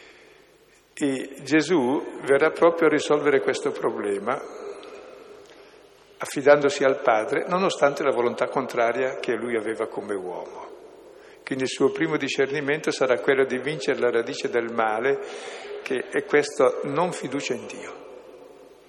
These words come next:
non fiducia in chi dà la vita.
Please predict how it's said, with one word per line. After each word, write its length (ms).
non 140
fiducia 440
in 80
chi 160
dà 120
la 140
vita. 520